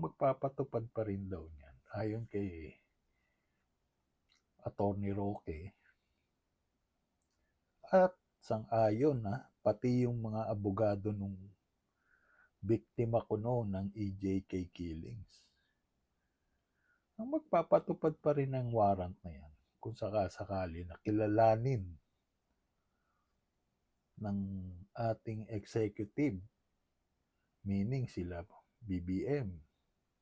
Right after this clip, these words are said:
kung kilalanin niyang arrest warrant ng I C C.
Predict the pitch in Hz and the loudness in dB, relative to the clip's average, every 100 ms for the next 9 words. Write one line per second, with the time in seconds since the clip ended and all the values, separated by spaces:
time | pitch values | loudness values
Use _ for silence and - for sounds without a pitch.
0 | _ _ - 123 123 123 120 117 110 104 | _ _ -6 -6 -2 0 2 4 4 2
1 | 104 107 95 98 95 95 95 104 98 - | -2 -4 -2 -4 -4 -8 -8 -8 -10 -8
2 | 90 87 87 95 92 - 87 - 78 71 | -6 -6 -6 -10 -12 -16 -18 -16 -16 -18
3 | - - - | -20 -20 -20